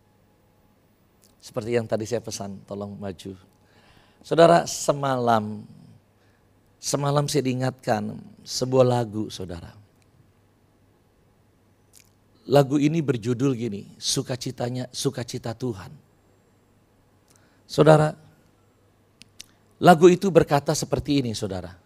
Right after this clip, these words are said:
Boleh tampilkan, eh, ndak usah tampilkan sayanya, ndak apa-apa. Eh, PowerPoint aja dan itu. Nah, lagu ini berkata begini,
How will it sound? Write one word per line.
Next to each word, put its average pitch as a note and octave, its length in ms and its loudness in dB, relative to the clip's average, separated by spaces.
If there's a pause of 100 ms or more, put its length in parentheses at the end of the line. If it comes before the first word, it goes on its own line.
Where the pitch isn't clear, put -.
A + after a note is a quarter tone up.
(280)
Boleh A#2+ 240 -2
tampilkan, A#2 560 -6 (560)
eh, A2+ 320 2
ndak - 160 4
usah C#3+ 400 0
tampilkan C#3 480 0
sayanya, C#3+ 560 2
ndak A2 240 -4
apa-apa. B2 480 -4 (1040)
Eh, A#2+ 320 6
PowerPoint B2+ 560 0
aja A2+ 320 2
dan G2 320 -4
itu. F#2+ 240 -10 (720)
Nah, A2+ 240 4 (400)
lagu D3+ 320 6
ini F3 160 4
berkata D3+ 400 2
begini, B2+ 400 -2